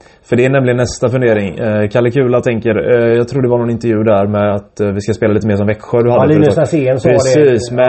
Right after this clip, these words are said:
Speaker 2: Ja.
Speaker 1: eh, det, det är ju en intressant, eh, fråga ändå, för att om man fokuserar mycket på en grej är det lätt att man glömmer
Speaker 2: Ja.
Speaker 1: det andra, så jag förstår ju verkligen lä-, läsa frågan.
Speaker 2: Förstår det mycket väl.
Speaker 1: Ja.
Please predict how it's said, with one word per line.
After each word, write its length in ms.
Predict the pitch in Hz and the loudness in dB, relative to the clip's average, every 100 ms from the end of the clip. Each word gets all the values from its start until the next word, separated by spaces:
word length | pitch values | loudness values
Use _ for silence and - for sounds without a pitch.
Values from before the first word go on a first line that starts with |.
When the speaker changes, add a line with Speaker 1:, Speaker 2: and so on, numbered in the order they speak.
| 123 | 2
Speaker 2:
Ja. 80 | 127 | 2
Speaker 1:
eh, 140 | 123 98 120 | 0 0 -2
det, 60 | 147 110 101 | -2 -2 -2
det 120 | 139 | -2
är 20 | |
ju 0 | |
en 60 | 147 | 0
intressant, 540 | 143 139 151 165 185 | 0 -2 0 -2 0
eh, 100 | 180 | -2
fråga 320 | 156 175 117 160 | 2 2 2 2
ändå, 280 | 160 90 90 | 2 2 2
för 80 | 113 | 0
att 180 | 110 - _ _ _ _ | -2 -4 _ _ _ _
om 180 | - 117 | -6 -2
man 200 | 120 110 | -2 -2
fokuserar 400 | - 113 107 123 | -4 -4 0 0
mycket 220 | 123 127 | 0 0
på 80 | 131 | 0
en 140 | 135 143 | 2 2
grej 160 | 113 | 2
är 40 | 110 | 2
det 100 | 107 | 0
lätt 200 | 101 110 | -2 -2
att 180 | 101 - - _ _ | -2 -6 -20 _ _
man 180 | 113 107 | -2 0
glömmer 300 | 110 104 104 | 2 2 2
Speaker 2:
Ja. 80 | 104 | 2
Speaker 1:
det 80 | |
andra, 300 | 110 95 110 | 0 0 0
så 100 | 113 | 0
jag 80 | 120 | 0
förstår 320 | 104 135 120 | 0 2 2
ju 140 | 139 123 | 2 0
verkligen 480 | 127 120 123 127 127 | -2 -2 -2 -6 -4
lä-, 260 | 123 123 | -2 0
läsa 220 | 117 104 | -2 -2
frågan. 260 | 104 92 90 | -4 -4 -4
Speaker 2:
Förstår 220 | 120 170 | -2 0
det 60 | 135 | 0
mycket 220 | 139 120 | -2 -4
väl. 80 | 101 | -2
Speaker 1:
Ja. 280 | 113 110 | 0 0